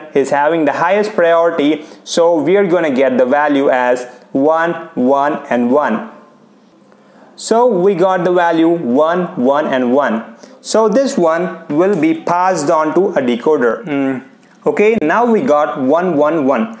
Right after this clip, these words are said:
So we know the which bit has the highest priority now. D seven was not there. Then next highest priority, next bit which is high will get the encoded value, that is one zero one in this case. Okay, now we got this highest priority value.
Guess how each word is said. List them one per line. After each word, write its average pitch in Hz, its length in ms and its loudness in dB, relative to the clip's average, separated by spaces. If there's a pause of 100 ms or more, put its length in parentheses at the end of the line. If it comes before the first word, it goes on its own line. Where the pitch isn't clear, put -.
So - 220 0
we 190 220 0
know 196 280 0
the 139 140 0
which 185 480 -2
bit 151 160 0
has 135 240 -2
the 135 80 2
highest 131 360 -2
priority 135 480 2
now. 117 380 -2
D 247 120 -6
seven 160 260 0
was 135 160 2
not 127 220 0
there. 185 300 0 (260)
Then 151 300 0
next - 400 -4
highest 160 340 0
priority, 151 320 2
next 170 300 -2
bit 156 200 0
which 143 200 -2
is 143 100 -2
high 139 540 -2
will 135 280 0
get 139 280 0
the 170 60 2
encoded 120 460 0
value, 139 320 0 (200)
that 135 160 2
is 131 160 0
one 185 260 2
zero 156 240 2
one 139 340 0
in 127 200 0
this 151 220 -2
case. 113 460 -2 (280)
Okay, 160 500 -2 (280)
now 240 220 2
we 240 180 2
got 156 340 0
this 131 240 0
highest 147 400 -2
priority 127 420 2
value. 135 400 0